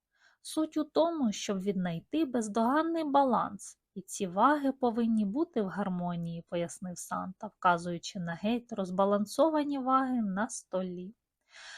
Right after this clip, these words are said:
Якщо вони й далі суттєво переважатимуть на бік нечемнюхів, вороття немає. Це як пустити сніжку пагорбом униз. Що більшою вона стає, то важче її спинити, аж поки врешті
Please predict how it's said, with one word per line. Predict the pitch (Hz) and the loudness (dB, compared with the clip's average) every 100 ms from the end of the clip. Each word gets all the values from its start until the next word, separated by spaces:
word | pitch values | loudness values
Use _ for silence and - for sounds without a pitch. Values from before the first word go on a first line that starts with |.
| - - 247 | -18 -6 2
Якщо | 262 - - 339 | 2 2 2 2
вони | 320 285 277 | 4 2 2
й | |
далі | 226 226 233 214 | 4 6 6 4
суттєво | - 214 - 220 208 196 | -2 -8 -2 0 2 2
переважатимуть | - 202 202 190 180 208 226 214 190 185 - | 2 4 4 2 2 4 2 0 -4 -2 0
на | 202 | 2
бік | 190 190 175 190 | 2 -2 -4 -2
нечемнюхів, | 185 277 349 - 285 277 269 - 233 _ _ | 2 4 2 -2 -2 -2 -4 -6 -8 _ _
вороття | 185 170 165 - 262 302 | -6 -4 -4 -4 0 2
немає. | 269 185 170 165 165 185 - _ - - _ - | 4 2 0 -2 -6 -12 -18 _ -20 -20 _ 2
Це | 359 | 6
як | 330 - | 6 4
пустити | 254 - - 349 262 | -4 0 2 2 2
сніжку | - 214 226 269 - 226 | 0 4 4 4 0 4
пагорбом | 220 269 240 208 202 196 214 220 | 8 10 10 6 4 2 4 6
униз. | 214 175 - - - _ | 4 2 -4 -14 -20 _
Що | - 247 | -6 -2
більшою | 233 349 381 - 220 | 2 2 2 2 2
вона | 202 196 190 | 4 4 2
стає, | 185 - 190 208 285 | 0 -2 -2 0 -2
то | - 208 | 2 0
важче | 190 302 330 - 262 | 6 6 4 -2 -2
її | 254 247 240 | -2 -2 -4
спинити, | - 180 180 220 311 - 269 | -4 -2 2 2 2 0 2
аж | 262 - | 2 0
поки | - 349 359 247 | -2 -2 0 -2
врешті | 214 214 285 294 - 247 240 | 0 2 2 0 -6 -6 -6